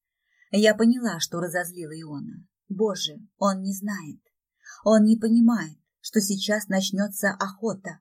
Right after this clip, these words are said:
Полнолуние совпало с новогодним балом. Паника охватила меня. Жених толкнул меня в ванную комнату и силой прижал к стене. "Что же ты творишь, Бьянка?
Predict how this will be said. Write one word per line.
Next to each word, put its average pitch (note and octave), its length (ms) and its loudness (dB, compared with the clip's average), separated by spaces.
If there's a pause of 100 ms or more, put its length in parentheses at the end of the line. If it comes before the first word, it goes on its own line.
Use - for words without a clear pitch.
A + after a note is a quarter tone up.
(580)
Полнолуние F#3 760 -2
совпало F#3 600 -8
с F#3+ 100 -12
новогодним F#3 640 -4
балом. F#3+ 420 -8 (480)
Паника D3 640 -4
охватила D#3+ 640 -8
меня. D3+ 320 -18 (480)
Жених G#3 460 0
толкнул F#3 400 -2
меня G3 260 -8
в D#3+ 40 -10
ванную F#3 340 -8
комнату D3+ 520 -8 (140)
и G3 80 -2
силой A3 420 -2
прижал F3 360 -8
к - 60 -16
стене. D#3+ 360 -14 (920)
"Что - 380 2
же F3 160 -2
ты - 180 -6
творишь, G3 520 0
Бьянка? D3+ 640 -6